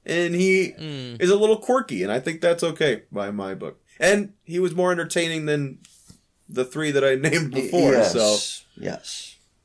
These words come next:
Speaker 3: I, I will have to go on that one. I'll agree with you on that.
Speaker 1: If, I would say if you were to cut three characters,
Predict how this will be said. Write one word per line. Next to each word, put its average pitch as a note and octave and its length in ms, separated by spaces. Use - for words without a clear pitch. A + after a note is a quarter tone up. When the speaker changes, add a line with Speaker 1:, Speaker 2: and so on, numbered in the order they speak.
Speaker 3:
I, A2+ 60
I A#2+ 300
will A#2 180
have D#3+ 220
to F#3 80
go F3+ 180
on F3 160
that D3+ 220
one. D3+ 140
I'll B2+ 280
agree G#2+ 240
with G#2 180
you G2 80
on F#2+ 200
that. - 200
Speaker 1:
If, D#3+ 240
I F3+ 140
would G3+ 140
say F#3 240
if D3 260
you E3+ 80
were F3+ 100
to E3+ 140
cut - 280
three E3 240
characters, C#3+ 760